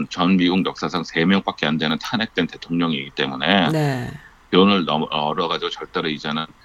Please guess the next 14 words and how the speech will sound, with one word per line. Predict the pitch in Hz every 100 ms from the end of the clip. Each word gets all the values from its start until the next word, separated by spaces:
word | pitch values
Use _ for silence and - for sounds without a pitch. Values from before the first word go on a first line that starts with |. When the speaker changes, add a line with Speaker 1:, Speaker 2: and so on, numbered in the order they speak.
| - - -
Speaker 1:
어, | 65 60
다른 | 78 90
나라라든지 | 87 82 78 76 71 78 76
어떤 | 73 - 90
Speaker 2:
음. |
Speaker 1:
행동을 | - - -
할 | 87
때 | - 82
신중하게 | 78 135 131 135 87
할 | -
Speaker 2:
할 | -
Speaker 1:
것이다. | 120 190 -
Speaker 2:
것이다. | - 69 120 123 143
네. | 127 127